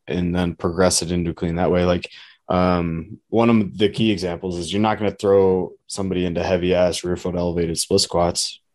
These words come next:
for a session. And so, "Oh, I have to spend a month progressing them to be ready to do this, so I'm just never gonna do it," right? Like,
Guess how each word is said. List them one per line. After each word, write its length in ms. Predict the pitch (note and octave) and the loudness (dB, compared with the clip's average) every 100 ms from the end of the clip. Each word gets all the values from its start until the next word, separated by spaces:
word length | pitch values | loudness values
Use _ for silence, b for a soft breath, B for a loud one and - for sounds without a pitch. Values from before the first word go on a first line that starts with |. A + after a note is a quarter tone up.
| _ - | _ -6
for 160 | F#2 | -2
a 40 | E2+ | 0
session. 520 | - F2 - F#2 F#2+ B B | 2 0 0 0 -2 B B
And 120 | E2+ F2+ | -4 -2
so, 520 | - F2+ F2+ E2+ b b b _ _ - | 2 4 4 0 b b b _ _ 2
"Oh, 160 | A2 | 4
I 80 | G2 | 6
have 160 | G#2 G2 | 4 0
to 80 | G2 | -4
spend 280 | - G#2+ G2+ | 0 2 2
a 20 | |
month 300 | G2+ G2 - | 0 -2 -2
progressing 500 | G2+ G2 F#2+ - F#2+ | -2 2 2 0 0
them 160 | F#2+ | -2
to 100 | F2+ | -2
be 120 | - F2+ | -2 0
ready 280 | F#2 F2+ E2+ | 2 0 -4
to 100 | D#2 | -4
do 220 | F2+ F#2 | -2 2
this, 220 | F2 F2 | 2 0
so 160 | - F2 | 0 -2
I'm 120 | F2 | -2
just 180 | - F#2+ | -4 -2
never 200 | E2+ E2 | -2 -2
gonna 160 | D#2+ | -4
do 200 | D#2 E2+ | -4 -2
it," 60 | E2+ | 0
right? 220 | C#2+ F2+ | 2 2
Like, 180 | F#2 F2 | 0 -2